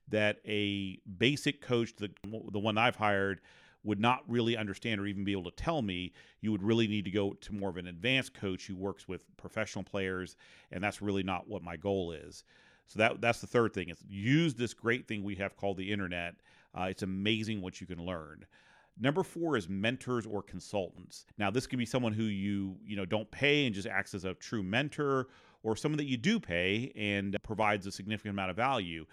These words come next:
I've got coach, or I'm sorry, I've got mentors and consultants in almost every area of my life that's important to me. I've paid a lot for this over the years,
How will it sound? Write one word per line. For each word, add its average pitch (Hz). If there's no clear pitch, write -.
I've 110
got 123
coach, 131
or 101
I'm 104
sorry, 98
I've 90
got 95
mentors 117
and 98
consultants 107
in 95
almost 95
every 127
area 120
of 104
my 107
life 101
that's 95
important 113
to 107
me. 107
I've -
paid 113
a 90
lot 95
for 123
this 110
over 104
the 98
years, 98